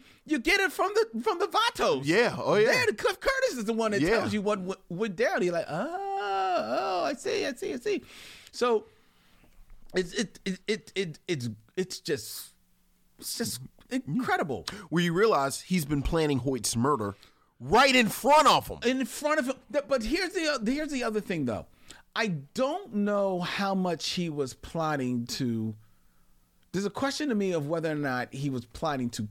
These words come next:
Speaker 1: kill Hoyt the whole time or just set him up.
Speaker 2: I think he, I think he wanted to bring Hoyt. If I go by your reading, which again is, is the tank in Jaws,
Speaker 1: Mm-hmm.
Speaker 2: I'm open to, uh, alternate readings.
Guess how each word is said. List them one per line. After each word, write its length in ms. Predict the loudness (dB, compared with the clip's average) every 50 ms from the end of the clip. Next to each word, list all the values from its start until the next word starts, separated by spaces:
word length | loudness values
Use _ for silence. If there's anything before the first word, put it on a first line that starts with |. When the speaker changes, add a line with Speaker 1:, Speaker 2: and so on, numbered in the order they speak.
| -8 -14
Speaker 1:
kill 360 | -6 -2 0 0 0 0 -2
Hoyt 380 | -4 -6 -4 -4 -4 -4 -6 -6
the 100 | -8 -8
whole 320 | -4 -2 -2 -2 -2 -4
time 480 | -6 -6 -6 -4 -4 -4 -4 -6 -8 -12 _ _ -6
or 100 | -4 -4
just 340 | -4 -2 -4 -6 -6 -6 -8 -6
set 160 | -4 -4 -4
him 160 | -2 -4 -6 -8
up. 160 | -8 -12 -14 -20 _ _ _ _ _ _ _ _ -2
Speaker 2:
I 100 | -2 -2
think 300 | -2 0 0 0 0 0 0
he, 280 | -2 -2 -2 -2 -6 -4
I 160 | 0 0 0 0
think 280 | 0 0 -2 -2 -2 -2
he 140 | -4 -2
wanted 320 | 0 0 2 2 0 0 -2
to 100 | -4 -6
bring 300 | -2 0 0 0 0 -2
Hoyt. 340 | -2 -2 -2 -2 -2 -2 -4
If 220 | -6 -8 -4 0
I 120 | 0 0 2
go 180 | 2 0 0
by 180 | 2 2 0 0
your 280 | 0 0 0 0 0 0
reading, 440 | 0 -2 -2 -2 -2 0 -2 -2
which 240 | -2 -2 -2 -2 -4
again 460 | -4 -2 -2 -2 -2 -2 -4 -6 -10 -12 -16 -14 -6
is, 260 | -4 -4 -4 -4 -6 -6
is 220 | -6 -6 -6 -6 -6
the 100 | -8 -10
tank 440 | -6 -6 -6 -4 -4 -8 -10 -14 -20 -20 _ -6
in 180 | -4 -2 -2 -2
Jaws, 520 | -2 0 0 0 -2 -4 -6 -10 -14 -12 -6
Speaker 1:
Mm-hmm. 360 | -4 -2 0 0 0 0 -2 -4 -8 -12 -20 -20 -20 -18 -10 -6
Speaker 2:
I'm 200 | -4 -2 -2 0
open 380 | 0 -2 -2 -2 -2 -2 -2 -2
to, 360 | -2 -2 -2 0 -2 -2 -4 -8 -14 -20 _ _ _ _ _ _ _ _ _ _ _ _ _ _ -6
uh, 100 | -4 -4 -4
alternate 520 | -2 -2 -2 -2 -2 -2 -4 -4 -4 -4
readings. 500 | -4 -4 -2 -2 -4 -8 -8 -10 -10 -10